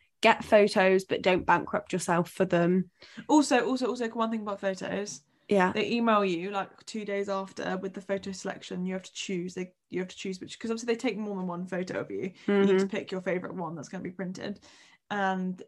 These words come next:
Speaker 2: they give you the chance to choose, but they give you a deadline to choose by, and it's, like, four days. It's not very long.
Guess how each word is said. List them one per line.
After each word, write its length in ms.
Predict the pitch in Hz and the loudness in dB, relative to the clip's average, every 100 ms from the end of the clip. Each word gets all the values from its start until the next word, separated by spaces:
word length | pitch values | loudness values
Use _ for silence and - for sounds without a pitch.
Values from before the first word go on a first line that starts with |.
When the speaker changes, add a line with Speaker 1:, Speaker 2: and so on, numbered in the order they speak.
| - | -8
Speaker 2:
they 140 | 196 | -6
give 160 | 190 190 | -6 -8
you 80 | 185 | -8
the 60 | |
chance 260 | - 185 - | -8 -8 -8
to 80 | - | -12
choose, 400 | 196 185 175 - _ _ - - | -6 -6 -6 -8 _ _ -6 4
but 520 | 180 - - - - _ _ _ _ _ _ _ - | 4 4 -4 -16 -16 _ _ _ _ _ _ _ -2
they 140 | 196 | -2
give 200 | 190 202 | 0 -2
you 200 | 185 185 | 0 -2
a 60 | 180 | -2
deadline 540 | 180 185 - - 175 | -6 -8 -8 -12 -12
to 100 | - | -14
choose 280 | - - - | -14 -14 -14
by, 140 | - - | -14 -10
and 100 | 175 | -8
it's, 160 | 180 214 | -4 -2
like, 180 | 190 | -2
four 360 | - - 180 175 | -4 -4 -2 -2
days. 320 | 175 120 - | -4 -6 -8
It's 160 | - 208 | -10 -8
not 100 | 180 | -6
very 160 | 190 | -6
long. 240 | 165 160 | -6 -6